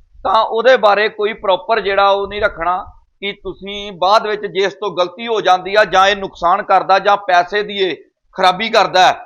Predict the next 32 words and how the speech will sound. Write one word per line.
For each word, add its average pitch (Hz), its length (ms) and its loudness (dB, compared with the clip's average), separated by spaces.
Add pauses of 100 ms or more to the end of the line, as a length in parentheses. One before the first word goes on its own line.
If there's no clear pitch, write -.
(200)
ਦੁਰਵਰਤੋਂ 202 500 0
ਕਰਦਾ, 202 380 2
ਤਾਂ 214 180 2
ਫਿਰ 196 240 0
ਉਹ, 214 380 -2 (280)
ਇਸ 220 420 0
ਨੂੰ 240 120 -10
ਕੀ 294 180 -6
ਡਨ 202 260 2
ਲੱਗੇਗਾ 202 340 2
ਔਰ 240 100 2
ਕਿੰਨੇ 254 340 -2
ਸਮੇਂ 196 300 -2
ਬਾਅਦ 175 180 2
ਲੱਗੇਗਾ, 131 380 -2 (460)
ਇਹਦੇ 180 200 -2
ਬਾਰੇ 208 220 2
ਕੁਛ 202 200 -6
ਨਹੀਂ 214 180 -12
ਆ। 214 60 -12 (320)
ਔਰ 233 160 2
ਦੂਸਰੀ 247 380 -8
ਗੱਲ 240 160 4
ਕਰੀਏ, 220 360 -2 (1600)
ਦੂਸਰੇ 220 300 2
ਬੰਨੇ 262 220 2
ਠੇਕਾ 240 300 4
ਆ 240 120 8
ਜਾਂਦਾ 240 240 2
ਟੈਕਨੀਕਲ 240 540 0
ਪੁਆਇੰਟਾਂ 202 360 0
ਦਾ, 156 100 0